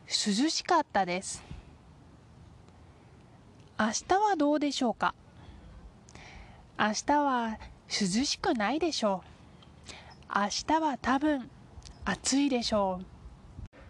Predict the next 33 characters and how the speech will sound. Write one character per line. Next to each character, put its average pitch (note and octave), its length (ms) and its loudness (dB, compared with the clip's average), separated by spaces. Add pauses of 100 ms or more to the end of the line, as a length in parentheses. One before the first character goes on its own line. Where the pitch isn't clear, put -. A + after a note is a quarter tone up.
(800)
日 G#3+ 140 4
本 F4 320 2
の F#4+ 140 0
気 - 180 -6
候 E4 320 2
は D#4+ 260 0 (280)
ど B3 220 2
う F#4 40 0
で F3 140 -2
す - 100 -10
か？ B3 300 0 (1200)
日 G#3+ 140 2
本 C4 320 0
に G#3+ 140 0
は F3+ 240 0 (640)
春 B3+ 340 0
と F3+ 380 -2 (500)
夏 G3+ 380 0
と F#3+ 340 0 (640)
秋 - 340 -2
と F#3+ 300 0 (640)
冬 A3 400 2
の A#3+ 240 0 (800)
四 G3+ 160 2 (160)
つ F4+ 120 2
の G4+ 160 0
季 - 120 -2
節 D4 260 2
が G3 300 2
あ F#3+ 40 2
り G3+ 120 -2
ま F#3+ 260 0
す。 - 240 -6